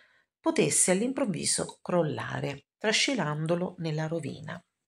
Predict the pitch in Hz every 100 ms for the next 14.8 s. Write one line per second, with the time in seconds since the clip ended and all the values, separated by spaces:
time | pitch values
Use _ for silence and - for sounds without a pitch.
0 | _ - 175 170 175 226 262 233 233 -
1 | 170 151 147 143 - - - - - 160
2 | 208 220 165 151 185 185 151 147 160 147
3 | 147 165 185 165 151 147 - _ _ _
4 | _ _ _ _ _ - 196 - 170 160
5 | 147 147 147 202 208 175 160 151 160 202
6 | 180 156 147 151 147 147 - - 143 -
7 | - - 202 165 139 143 - - - -
8 | 185 175 160 156 175 277 180 139 170 180
9 | 180 170 156 - 202 208 - _ - -
10 | - - - - 196 202 240 202 156 147
11 | 160 156 208 240 240 135 135 - 170 -
12 | _ - - - 135 139 139 - _ -
13 | - 220 - 185 165 151 - 156 - 151
14 | 156 240 240 247 160 - - -